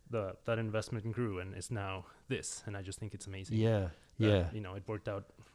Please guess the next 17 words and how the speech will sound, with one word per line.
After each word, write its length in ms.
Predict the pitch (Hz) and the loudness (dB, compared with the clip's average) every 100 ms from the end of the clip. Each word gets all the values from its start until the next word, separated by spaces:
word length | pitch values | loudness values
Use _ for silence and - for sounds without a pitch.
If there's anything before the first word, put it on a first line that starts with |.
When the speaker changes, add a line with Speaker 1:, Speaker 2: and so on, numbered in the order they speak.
| - | -12
Speaker 1:
for 160 | - 110 | -4 -2
the 80 | 104 | -2
best. 300 | 101 98 98 | -4 -6 -10
And, 140 | 95 - | -14 -10
you 100 | 101 | -10
know, 80 | |
having 400 | 95 110 113 104 101 - - | -4 -4 -2 -4 -8 -14 -10
what 160 | 110 98 | -6 -4
I 100 | 131 | -4
consider 480 | - 113 - 92 90 | -4 -4 -4 -6 -8
the 120 | 90 | -8
largest 460 | 92 92 98 - 101 | -8 -6 -8 -8 -6
art 160 | 104 - | -6 -6
space 260 | - 95 | -8 -10
in 120 | 104 | -10
the 80 | 95 | -10
state 360 | - - 87 | -12 -10 -14